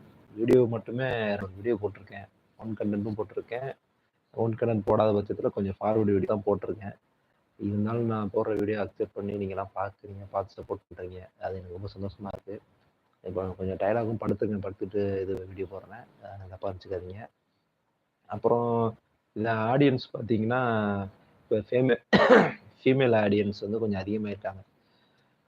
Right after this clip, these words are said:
ஆ, முன்னாடிய விட இப்போ, இப்போ வந்து ஒரு பதினேழு பெர்சென்ட் வந்து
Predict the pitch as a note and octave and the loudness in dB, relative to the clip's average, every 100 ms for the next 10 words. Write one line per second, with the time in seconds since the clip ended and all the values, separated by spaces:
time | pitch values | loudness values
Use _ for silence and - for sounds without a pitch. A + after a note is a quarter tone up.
0 | - A2 G#2+ G#2+ G#2 G#2 - _ _ _ | -14 -6 -4 -2 -2 -4 -12 _ _ _
1 | - A2+ A2 A2+ A2+ A2 A#2 A#2+ G#2+ G#2+ | -10 -2 0 4 6 6 6 4 4 4
2 | G#2 G#2 G2+ G2+ G2+ G2+ G#2 _ _ _ | 4 2 2 0 -2 -4 -12 _ _ _
3 | _ _ _ - G#2 A2+ A2 A#2+ A#2 A2 | _ _ _ -6 -2 2 4 4 4 2
4 | G#2+ G#2+ G#2+ G2+ _ _ _ G#2+ A2 C3 | 2 4 2 0 _ _ _ -2 2 2
5 | A#2 G#2 G#2+ B2+ B2 A2+ G#2+ B2 A2 | 2 0 -2 -2 -2 -2 2 2 2